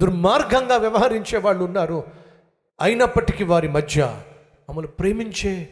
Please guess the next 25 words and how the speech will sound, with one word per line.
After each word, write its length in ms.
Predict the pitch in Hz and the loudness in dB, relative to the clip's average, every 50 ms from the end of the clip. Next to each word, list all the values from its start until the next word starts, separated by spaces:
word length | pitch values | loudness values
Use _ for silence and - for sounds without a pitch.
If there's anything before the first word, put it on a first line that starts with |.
| - - _ _ _ | -20 -20 _ _ _
స్నేహితుడుగా 800 | - - - - 180 185 160 185 202 - 185 170 170 156 165 156 | -16 -16 -10 -4 -2 0 0 0 0 -2 -2 -2 0 -2 -2 -4
నువ్వు 240 | 143 143 143 147 156 | -2 0 2 2 2
ఉన్నావు. 460 | 165 175 190 202 220 226 220 196 156 - - - - - - - - - | 2 2 0 2 2 4 2 2 0 -2 -6 -14 -18 -20 -20 -16 -10 -8
ఈ 140 | 120 120 139 | -6 -6 -4
ఆదరణ 520 | - 120 135 139 131 151 143 139 143 135 | -4 -4 -4 -2 -2 -2 -4 -2 -6 -8
కలిగి 360 | 135 - 131 123 127 123 127 | -6 -6 -8 -8 -8 -10 -8
ధైర్యంగా 540 | 123 - - 147 160 165 175 165 160 160 156 | -6 -4 -2 -2 0 0 0 -2 0 -2 -4
మా 120 | 143 143 | -2 -2
జీవితంలో 440 | 139 139 127 135 135 - 147 135 127 | -4 -4 -4 -6 -2 -2 -2 -4 -2
ముందుకు 260 | 127 127 127 139 135 | -6 -4 -4 -4 -6
సాగే 300 | - - 147 123 117 123 | -4 -4 -6 -4 -4 -6
కృపనివ్వండి. 720 | 113 - - 127 - - 117 117 110 - 107 90 85 - - - _ _ _ _ _ _ _ _ _ - | -8 -6 -6 -6 -6 -8 -10 -10 -10 -12 -12 -12 -12 -16 -18 -18 _ _ _ _ _ _ _ _ _ -10
సౌలు 400 | - - - 170 180 202 196 196 | -10 -2 2 4 4 6 6 6
వలె 220 | 190 196 190 190 | 6 6 4 4
మాలో 280 | 190 185 185 185 185 175 | 2 2 2 4 4 4
అసూయ 340 | 170 - - 208 190 190 180 | 2 2 0 2 2 2 2
కానీ, 240 | 185 185 175 170 165 | 2 0 -2 -2 -4
ద్వేషం 480 | 147 - 156 180 175 - 185 170 156 | -2 -2 -2 -2 0 -2 -4 -6 -4
కానీ, 320 | 165 165 156 160 156 151 135 | -4 -6 -6 -6 -8 -12 -8
ఆగ్రహం 500 | 120 147 160 160 170 151 180 160 151 151 | -8 -8 -6 -4 -4 -4 -4 -4 -6 -6
కానీ, 280 | 151 143 131 135 - - - - _ _ _ _ _ _ _ _ _ - | -6 -6 -8 -10 -16 -18 -20 -20 _ _ _ _ _ _ _ _ _ -4
మత్సరము 540 | 131 170 175 - - 247 226 233 226 220 220 | -4 -4 -2 2 0 4 4 4 4 4 4
కానీ 300 | 175 196 185 165 175 170 147 139 - - - - - | 4 2 0 0 -2 -6 -8 -10 -16 -20 -20 -20 -14
రానివ్వకండి 760 | 127 123 143 160 208 240 277 277 294 294 294 254 226 196 196 160 | -6 -2 2 2 2 4 2 2 2 2 2 2 4 4 2 2
నాయన. 300 | 147 127 113 107 101 | 2 -4 -6 -10 -14